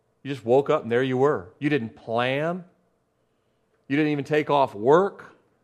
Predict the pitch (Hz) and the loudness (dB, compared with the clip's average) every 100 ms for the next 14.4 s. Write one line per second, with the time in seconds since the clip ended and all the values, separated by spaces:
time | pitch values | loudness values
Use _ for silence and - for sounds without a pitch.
0 | _ _ _ _ _ 135 139 135 117 123 | _ _ _ _ _ -2 0 0 -2 -4
1 | 143 175 196 185 170 165 147 143 156 139 | 2 4 4 2 2 2 0 -2 -2 -4
2 | - 160 170 - 117 123 147 - - - | -6 -4 -2 -2 -4 -2 -4 -6 -16 -2
3 | 196 202 202 185 165 - 170 101 - - | 4 8 8 6 0 0 -2 -2 -6 -20
4 | - _ - 101 87 92 80 - _ _ | -20 _ -12 -10 -8 -8 -8 -10 _ _
5 | _ _ _ _ _ _ _ _ _ _ | _ _ _ _ _ _ _ _ _ _
6 | 127 107 - 95 98 87 90 104 98 90 | -8 -6 -4 -4 -4 -6 -6 -6 -6 -8
7 | 87 107 107 104 131 131 160 196 - 110 | -10 -6 -6 -2 0 0 -2 -6 -4 -4
8 | 85 73 80 _ _ _ _ _ - 90 | -4 -10 -18 _ _ _ _ _ -12 -8
9 | 104 104 - 101 101 - 107 107 104 107 | -6 -8 -10 -8 -10 -8 -4 -2 -2 -6
10 | 107 107 _ _ - 107 - 107 107 104 | -10 -14 _ _ -2 -2 0 0 0 0
11 | 101 101 104 104 104 104 _ _ _ - | 0 0 0 0 -2 -6 _ _ _ -14
12 | 98 95 95 101 104 92 101 98 107 110 | -6 -4 -4 -4 -4 -4 -4 -4 -4 -4
13 | 104 113 110 101 101 107 - 104 101 101 | -6 -2 -2 -2 -4 -6 -6 -8 -8 -6
14 | 107 104 101 - | -2 -2 -4 -10